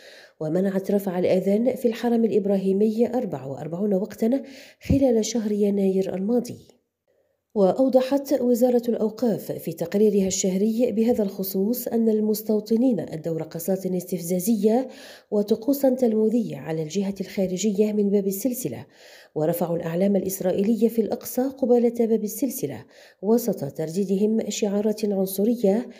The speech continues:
كما أدوا عند المنطقة الشرقية للأقصى قرب مصلى باب الرحمة وباب القطانين طقوسا تلمودية جماعية. رصدت محافظة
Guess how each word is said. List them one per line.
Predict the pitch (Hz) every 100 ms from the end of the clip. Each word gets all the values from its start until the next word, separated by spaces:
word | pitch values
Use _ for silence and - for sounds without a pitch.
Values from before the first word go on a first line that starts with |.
| - _
كما | - 175 -
أدوا | 262 247 247 247 247
عند | 226 226
المنطقة | 220 220 247 240 143
الشرقية | 147 - 156 - 233 208 220
للأقصى | 208 202 - - -
قرب | 226 233 285 190
مصلى | 143 135 226 214 208
باب | 202
الرحمة | 196 196 254 220 247 262 - - -
وباب | 226 240 233
القطانين | 220 - 220 214 196 208 226
طقوسا | 247 - 202 214 208 208 208 202 -
تلمودية | 202 185 180 170 160 170
جماعية. | 175 262 240 143 131 - - - _ _ _ _ _ _ _ _ _ -
رصدت | 247 302 302 240 247 247
محافظة | 254 226 226 240 240 240 226